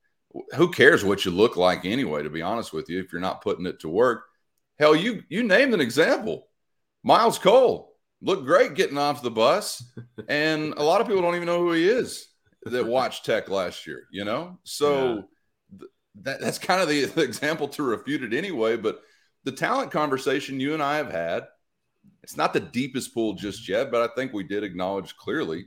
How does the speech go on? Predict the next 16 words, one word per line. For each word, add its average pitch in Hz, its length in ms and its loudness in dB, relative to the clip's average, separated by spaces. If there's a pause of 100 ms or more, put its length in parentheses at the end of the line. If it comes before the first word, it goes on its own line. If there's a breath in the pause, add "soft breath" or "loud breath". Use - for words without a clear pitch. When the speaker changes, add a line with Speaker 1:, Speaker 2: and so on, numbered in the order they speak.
(200)
Speaker 1:
uh, 82 400 -6
that 95 260 -4
tide 101 240 -2
is 80 120 -12
rising. 107 460 -6 (880 loud breath)
Speaker 2:
Yeah, 180 460 8
you 170 180 2
know, 156 260 8
and, 143 140 4
and 147 180 0
may-, 156 220 4
maybe 151 340 4
I 120 120 4
took 131 320 -2
it - 160 -4
too 127 480 -2